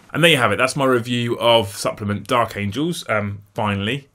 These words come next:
after you could, all could buy it and read it anyway. So don't listen to me. You could have just read it instead of listening to me waffle on. Um, but like I said, a massive thank you to Games Workshop for finally getting it out to me. Um, and it did come with their apologies. They're accepted.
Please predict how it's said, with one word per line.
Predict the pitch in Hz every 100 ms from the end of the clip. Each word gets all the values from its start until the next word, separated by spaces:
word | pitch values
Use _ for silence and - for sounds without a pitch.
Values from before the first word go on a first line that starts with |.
| _
after | 101 98 -
you | 101
could, | - -
all | 110
could | 104
buy | 104 101
it | 98
and | 104
read | 101
it |
anyway. | 92 110 113 143 -
So | 101 98 98 _ _ _ _ _ _
don't | 123 131
listen | 110 101 104
to | -
me. | 107
You | 127
could | 123 113
have | 107
just | -
read | 123 123
it | - - _ _ _ _ _ _
instead | 104 117
of | 110
listening | 110 107 110
to | 113
me |
waffle | 113 110 131 127
on. | 110 101 - - -
Um, | 120 117 98
but | 123 127 -
like | 127 131
I |
said, | 113 104
a |
massive | 123 120 110
thank | 117 113 104
you | 107
to | 104
Games | 101 104
Workshop | 104 95 98
for | 117
finally | 104 160 117
getting | 104 98
it | 92
out | 101 -
to | 113
me. | 101 104 - - -
Um, | 101
and | 98
it | 113
did | 139 -
come | 104
with | 95
their | 92 85
apologies. | - - 92 87 - - -
They're | 127 143
accepted. | 143 - - - -